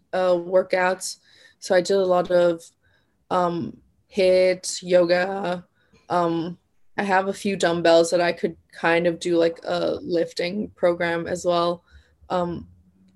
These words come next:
and I was still in Michigan at that time, and it was still kind of, like, winter. Uh, but me and my other teammate, we bought wetsuits from Amazon, and we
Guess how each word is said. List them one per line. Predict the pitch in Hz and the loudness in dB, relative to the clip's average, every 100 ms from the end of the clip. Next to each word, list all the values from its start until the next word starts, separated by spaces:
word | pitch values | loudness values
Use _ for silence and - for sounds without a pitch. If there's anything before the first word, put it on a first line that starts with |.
| - | -4
and | 185 180 175 - - | 0 0 -2 -8 -2
I | 202 | 2
was | 214 | 4
still | - | 6
in | 233 170 | 4 4
Michigan | 196 - 180 170 | -2 -2 -2 0
at | 156 | 0
that | 165 - | -2 -4
time, | - 165 156 | -2 -2 0
and | 160 170 | -2 0
it | |
was | 165 170 165 - _ | 2 0 -4 -16 _
still | - - - 202 180 165 _ _ - | -12 -6 0 0 0 -4 _ _ -20
kind | - 196 | -4 -2
of, | 180 | 0
like, | 175 165 | 0 0
winter. | 165 175 196 156 160 185 _ - - - - - | -2 -2 -2 0 0 -2 _ -20 -20 -20 -20 -4
Uh, | 185 185 185 | 2 4 4
but | 180 185 180 175 - _ _ | 4 2 2 0 -6 _ _
me | 208 196 | 0 2
and | 202 | 2
my | 190 185 | 4 4
other | 196 | 4
teammate, | 202 208 180 175 | 0 0 2 4
we | 175 | 4
bought | 180 185 170 | 4 4 6
wetsuits | 180 180 - 175 - | 4 2 -2 -6 -4
from | 196 - | -4 -2
Amazon, | 170 180 180 175 165 165 | -4 -2 0 0 0 -2
and | 175 175 | -2 0
we | 175 170 175 | 0 0 -2